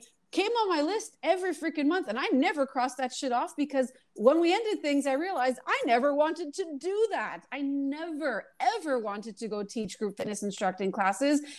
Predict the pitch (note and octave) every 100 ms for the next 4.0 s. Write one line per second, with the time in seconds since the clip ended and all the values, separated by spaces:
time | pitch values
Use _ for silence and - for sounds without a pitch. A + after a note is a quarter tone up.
0 | - B3+ C4 - F4 G4 F4+ E4 C#4+ C4+
1 | B3+ C4 C4 A#3+ A3+ A#3 B3+ A#3 A#3 A3+
2 | A3+ A#3 A3+ A#3+ A#3 G#3 G#3+ - C#4+ C#4
3 | B3+ B3 A#3+ - A#3+ A3+ G#3+ A3 A3 A3